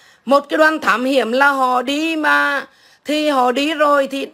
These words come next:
họ đi qua, họ đi qua cái khu vực rừng đó. Đấy, thì họ thấy này, tại sao mà giữa cái khu vực rầm rịt thế này mà lại, mà lại có một cái gì mà có cái dấu đất mới thế này.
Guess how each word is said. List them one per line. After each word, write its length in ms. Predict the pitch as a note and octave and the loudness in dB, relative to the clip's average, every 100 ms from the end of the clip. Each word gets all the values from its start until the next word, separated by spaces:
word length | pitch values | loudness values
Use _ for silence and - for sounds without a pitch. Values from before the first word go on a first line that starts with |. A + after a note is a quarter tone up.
| A#3+ A3+ | -8 -2
họ 180 | B3+ A#3 | 0 0
đi 120 | C#4 | -2
qua, 360 | - B3+ C4+ C#4 | 0 2 4 2
họ 160 | A#3 | -2
đi 140 | A#3 C#4+ | -4 -2
qua 220 | C4 B3+ | 0 0
cái 140 | D4 | -2
khu 180 | - D#4 | -8 -8
vực 160 | C4+ C4+ | -8 -10
rừng 320 | F#3+ C#4+ C#4+ B3+ | -10 -6 -4 -2
đó. 340 | G3 E4 - _ _ _ _ _ _ _ | 0 0 -2 _ _ _ _ _ _ _
Đấy, 180 | F#3+ C4+ - - - - - | -6 -6 -6 -20 -20 -18 -6
thì 200 | D4+ D#4 | -2 0
họ 200 | C#4 C4 | 0 0
thấy 240 | A#3+ F#3 | -2 -4
này, 160 | B3 B3 | -4 -2
tại 200 | C4 B3 | -2 0
sao 260 | B3 B3+ | 0 0
mà 120 | D4 | -2
giữa 300 | D4 C4 A3 G3 | -4 -2 -2 -4
cái 80 | B3 | -8
khu 160 | B3+ C#4 | -8 -6
vực 160 | C4+ C4+ | -8 -8
rầm 400 | A3+ B3 A#3 A3+ | -4 -2 -4 -8
rịt 140 | A#3+ - | -10 -6
thế 100 | C4 | -4
này 280 | C#4 C4+ C4+ | 0 0 0
mà 160 | C4 | 0
lại, 260 | C4 A#3 G3+ - - - - | 0 -2 -4 -16 -20 -20 -6
mà 180 | B3+ C#4 | 0 0
lại 200 | B3+ A3 | 0 -2
có 220 | E3+ G3 | -4 -4
một 200 | A3+ - | -4 -4
cái 140 | C#4 | -6
gì 300 | G#3+ C#4+ C#4 | -2 -2 -2
mà 180 | C4+ C4+ | 2 0
có 200 | C4 F#3 | 0 -6
cái 160 | F3+ B3 | -4 -6
dấu 220 | G3 F3+ | -6 -4
đất 220 | A#3 - | -6 -4
mới 380 | A#3+ - - A3+ | -6 -4 -4 -2
thế 120 | C#4+ | 0
này. 320 | D4+ D4 C4+ | 2 0 -4